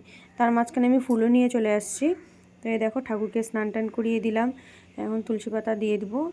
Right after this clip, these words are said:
আর এখানে মেয়ে বারবার এসে আমাকে বলছে, "মা প্রসাদ দাও।" আমি বলছি, "দাঁড়াও মা,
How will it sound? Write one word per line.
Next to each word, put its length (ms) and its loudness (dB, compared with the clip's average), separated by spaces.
আর 140 -4
এখানে 240 -2
মেয়ে 240 2
বারবার 320 2
এসে 200 -2
আমাকে 260 -2
বলছে, 280 -4
"মা 220 0
প্রসাদ 460 -6
দাও।" 240 0
আমি 440 -12
বলছি, 180 -4
"দাঁড়াও 340 0
মা, 360 -2